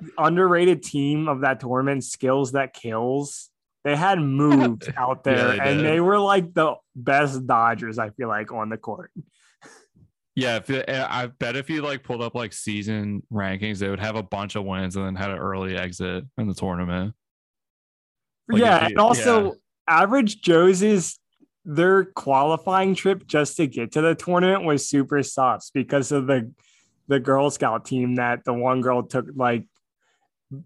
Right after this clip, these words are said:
Speaker 1: it was, like, horse tranquilizer <laughs> or something.
Speaker 2: Oh, yeah.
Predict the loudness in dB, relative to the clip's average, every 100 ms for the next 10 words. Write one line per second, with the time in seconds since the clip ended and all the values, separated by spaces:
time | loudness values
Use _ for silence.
0 | 0 2 4 0 -2 -8 0 2 2 2
1 | 2 2 2 4 6 6 4 -2 0 6
2 | 6 4 2 2 2 2 0 2 2 2
3 | -4